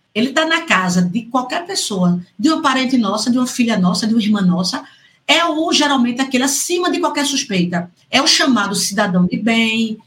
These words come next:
que tem trabalho, é o cara massa, é o amigão, brother dos amigos. E é um agressor de mulher, por quê? Porque o machismo tá na estruturação da sociedade. Ele tá na criação das pessoas.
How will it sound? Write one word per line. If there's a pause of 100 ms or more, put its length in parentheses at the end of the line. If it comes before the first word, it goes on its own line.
(200)
que
tem
trabalho,
é
o
cara
massa, (140)
é
o
amigão,
brother
dos
amigos. (340)
E
é
um
agressor
de
mulher,
por
quê? (240)
Porque
o
machismo
tá
na
estruturação
da
sociedade. (280)
Ele
tá
na
criação
das
pessoas.